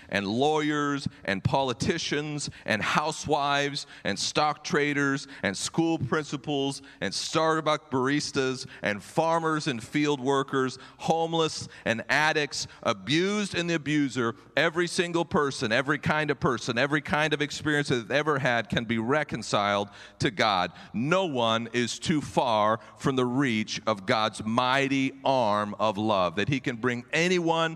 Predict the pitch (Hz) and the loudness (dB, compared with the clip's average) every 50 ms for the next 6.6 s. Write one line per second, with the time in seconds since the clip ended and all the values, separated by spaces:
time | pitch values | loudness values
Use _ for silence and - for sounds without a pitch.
0 | - - - - - 120 120 113 135 127 123 - 127 127 - - 143 165 170 175 | -8 -16 -10 -4 -2 0 2 2 0 0 2 2 0 0 0 0 0 2 2 0
1 | 160 - - 147 143 139 131 127 - - - - 143 135 120 113 113 113 113 - | 0 0 0 2 2 2 0 -2 -2 -4 -4 -4 -2 -2 0 0 -2 -2 -4 -4
2 | - - - - - - 135 139 143 143 - - 139 123 127 123 113 107 - - | -8 -18 -20 -16 -8 -2 0 0 0 0 -2 -4 -4 -2 -2 -2 -2 -4 -8 -10
3 | - - 107 110 107 117 135 151 156 - 156 151 143 - - 143 131 123 120 120 | -6 -4 -2 0 0 0 2 0 0 -2 -2 -6 -6 -2 0 0 2 2 0 -2
4 | 120 - 135 117 - - 120 104 117 117 107 104 - - - - - - 98 87 | -4 -4 -6 -6 -4 -4 -4 -2 -2 -2 -4 -4 -8 -14 -14 -8 -2 -2 -2 0
5 | 90 110 110 123 - - 127 110 92 85 85 85 87 - - - - - - - | 2 2 0 0 0 0 0 2 4 4 2 2 0 -2 -6 -14 -16 -18 -20 -20
6 | - _ - - - 92 82 92 85 73 64 64 | -20 _ -12 -4 -4 -2 -2 -2 -4 -4 -6 -10